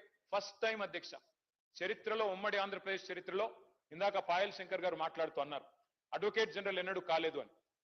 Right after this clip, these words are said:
దాన్ని కూడా మార్చి తిరగరాసి మొట్టమొదటి అడ్వకేట్ జనరల్ బలహీన వర్గాల బిడ్డను చేసింది కూడా కేసీఆర్ గారి ప్రభుత్వం. బిఎస్ ప్రసాద్ గారు, వారిని ఆనాడు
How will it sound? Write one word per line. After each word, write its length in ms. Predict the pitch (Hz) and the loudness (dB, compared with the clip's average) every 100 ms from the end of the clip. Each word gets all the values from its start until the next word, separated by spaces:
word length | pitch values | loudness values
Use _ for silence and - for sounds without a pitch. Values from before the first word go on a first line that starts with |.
| _ 151 | _ 0
దాన్ని 260 | 180 208 208 | 2 0 0
కూడా 120 | 208 170 | 2 2
మార్చి 280 | 175 202 214 196 | 2 0 -6 -4
తిరగరాసి 540 | 180 196 196 196 208 180 - - - 156 | -2 2 4 2 0 -8 -10 -20 -6 -4
మొట్టమొదటి 560 | 202 233 226 226 220 185 | 0 0 2 2 4 4
అడ్వకేట్ 380 | 202 208 202 190 | 4 2 0 0
జనరల్ 260 | 190 196 190 | 0 2 4
బలహీన 300 | 180 190 214 196 | 4 4 2 2
వర్గాల 280 | 175 185 175 | 4 4 2
బిడ్డను 240 | 175 175 - | 0 -2 0
చేసింది 280 | 180 185 170 | -2 -2 0
కూడా 100 | 180 180 | 0 0
కేసీఆర్ 400 | 180 185 180 160 | -2 0 2 2
గారి 120 | 151 147 | 0 -2
ప్రభుత్వం. 340 | 151 165 208 - _ _ 120 | -4 -4 -4 -6 _ _ -6
బిఎస్ 320 | 165 208 214 - 170 | 0 2 2 -2 -4
ప్రసాద్ 340 | 170 214 170 | 2 2 4
గారు, 140 | 165 - - _ _ 151 | 0 0 -8 _ _ 2
వారిని 340 | 175 185 185 156 _ _ - | 2 2 -4 -6 _ _ -4
ఆనాడు 260 | 151 175 | 0 2